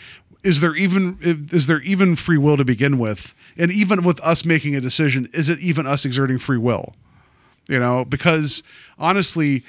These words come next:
there's ways to finish the story in terms of your viewing of Bandersnatch real quickly, but then it gives you sometimes the option of going back. And I feel like there's two or three times that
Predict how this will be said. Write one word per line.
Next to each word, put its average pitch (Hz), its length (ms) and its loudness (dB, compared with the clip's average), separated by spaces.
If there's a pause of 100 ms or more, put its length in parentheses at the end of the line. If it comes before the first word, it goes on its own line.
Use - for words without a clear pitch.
(240)
there's 165 340 2
ways 175 300 2
to 147 80 -4
finish 147 360 0
the 131 100 -4
story 135 680 2
in 123 100 -2
terms 131 220 -2
of 127 80 0
your 117 120 0
viewing 156 260 4
of 123 100 -2
Bandersnatch 127 640 -4 (240)
real 233 160 2
quickly, 110 560 -2 (580)
but 160 200 0
then 175 120 2
it 165 60 2
gives 156 240 0
you 147 60 -2
sometimes 151 360 -4
the 131 100 -2
option 120 300 -2
of 92 80 -8
going - 220 -10
back. - 300 -10 (460)
And 156 200 -2
I 151 80 0
feel 185 200 -4
like 175 180 0
there's 143 220 -2
two 196 200 0
or 196 80 2
three 165 180 -4
times 143 460 -2
that 131 240 2